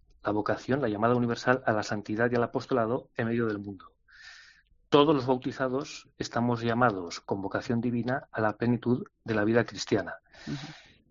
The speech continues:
Speaker 1: Cualquier trabajo honesto puede ser ocasión de encuentro con Dios si se realiza por amor. Y San José María decía con una expresión muy gráfica que se han abierto los caminos divinos de la tierra.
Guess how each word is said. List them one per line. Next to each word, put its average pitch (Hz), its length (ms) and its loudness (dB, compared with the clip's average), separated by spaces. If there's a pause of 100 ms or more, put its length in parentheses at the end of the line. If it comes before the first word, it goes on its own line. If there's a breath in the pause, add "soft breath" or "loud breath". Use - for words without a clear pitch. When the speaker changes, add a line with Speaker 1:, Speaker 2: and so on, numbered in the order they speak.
(160)
Speaker 1:
Cualquier 117 400 4
trabajo 120 360 6
honesto 135 480 0
puede 117 180 -2
ser 123 160 0
ocasión 117 320 0
de 123 80 2
encuentro 120 380 -2
con 120 160 -2
Dios 117 180 -2
si 127 100 -6
se 127 160 0
realiza 113 320 0
por 110 140 0
amor. 98 320 -6
Y 98 300 -4
San 101 160 -6
José - 140 -8
María 117 200 6
decía 113 280 0
con 113 120 -4
una 117 100 4
expresión 117 480 0
muy 117 140 0
gráfica 120 520 0 (100)
que 107 240 -6
se - 240 -2
han 123 80 6
abierto 127 480 2
los 117 160 -4
caminos 123 480 0
divinos 117 360 0
de 123 80 0
la 104 120 0
tierra. 104 400 -2